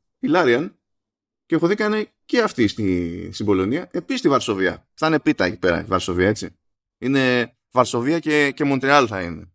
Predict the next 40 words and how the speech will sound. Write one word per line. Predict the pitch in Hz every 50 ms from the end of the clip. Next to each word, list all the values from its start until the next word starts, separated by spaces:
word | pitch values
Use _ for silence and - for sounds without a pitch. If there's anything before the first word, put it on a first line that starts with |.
| _ _
Δηλαδή | - - 101 110 120 120
θα, | 135 120 110 107 104 98
θα | - 113
σκ-, | - - - - - 117
θα | 113 107
σκοντάφτεις | 104 - 104 95 120 127 131 - -
τύφλα | - 139 131 135 120
μεθ-, | 113 101 - -
μεθυσμένος | - - 104 101 95 92 - 113 127 147 147 139
και | - 233
θα | 131 113
πέφτεις | - 143 123 -
πάνω | - 135 127
σε | 123 - 107
level | 117 113 113 107
designer, | 175 170 120 101 98 202 196 - -
ξέρω. | - - 143 135 135 - _ _ _ _ _ _ _ _ _ _ _ _ _ _ _ _ _ _ _ _ _ _ _ _
Εμ, | - 123 131 131 123 123 123 120 117 117 113 110 110 107 110 - - - - _ _ _ _ _ _ _ _
υποτίθεται | - 123 135 - 135 131 - - 208 214 - 196 175 - 170
ότι, | 160 143 -
καλά, | - - 151 147 143 120 104 -
δεν | - 127 131 143 143
είναι, | 147 139 123 117 107 101 95 92 90 90 87 87 85 - -
έχει | - 123 123 - 135
ήδη | 135 127 113 110
ένα | 101 98 95
μάτσο | 90 90 90 - 82 80 80 78 80
στούντιο, | - - 104 104 113 127 123
έχει | 110 107 107 - 113 101 98 92
και, | 85 98 95 92
και | 85 - 92
Μπέκ | 85 95 139 143 -
και | - 117
Δουβλίνο | 95 90 87 - 131 156 175 165 156 143
και | - 110 101
Γκίλφορντ | 95 127 175 180 170 - 165 156 147
και | 139 - 123 113 101 95 92 95
Βαρκελόνη | 92 98 98 85 - 98 101 135 175 196 185 180 156
και | - 120 104
Γκέντ | 95 123 180 202 190 170